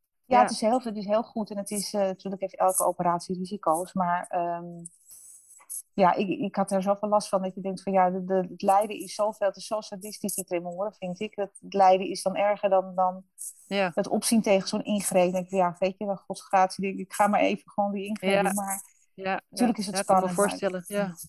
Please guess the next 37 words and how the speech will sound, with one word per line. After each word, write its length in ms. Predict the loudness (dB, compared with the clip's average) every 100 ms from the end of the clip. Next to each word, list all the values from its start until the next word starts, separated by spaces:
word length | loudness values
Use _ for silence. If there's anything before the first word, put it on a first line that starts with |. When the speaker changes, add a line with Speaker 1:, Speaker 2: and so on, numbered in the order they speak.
| _ -4
Speaker 1:
ja, 200 | -2 -2
maar 140 | -6 -8
het 80 |
is 140 | -6 -8
ook 100 | -6
wel 100 | -4
heel, 240 | -4 -4
eh, 220 | -4 -4 -4
heel 120 | -4
fijn 280 | 0 0 0
dat 120 | -6
het 160 | -10
gedaan 400 | -6 0 0 0 -6
is. 260 | -8 -8 -4
Ja. 160 | 0
Speaker 2:
Ja. 220 | 2 0 -2 _ -20 -20 _ _
En 100 | -4
in 80 | -2
combinatie 520 | -2 -4 -4 -4 -4
met 120 | -10
ketogeen 520 | -6 -6 -6 -6 -8 -6
dieet 280 | -4 0
Speaker 1:
Ja. 260 | 2 2 0
Speaker 2:
kan 140 | -4 2
jij 140 | 2
op 60 | 2
deze 280 | -2 -4
manier, 460 | -8 -10 -6 -4 -4
eh, 400 | -4 -6 -6 -6
je, 160 | -10 -10
Speaker 1:
Ja. 160 | -4 -2
Speaker 2:
je 60 |
ziekte 280 | -4 -10 -16
van 160 | -12 -2
Parkinson 540 | 2 2 0 -6 -4
redelijk, 500 | -2 -2 0 -2 -4
eh, 400 | -6 -6 -2 -2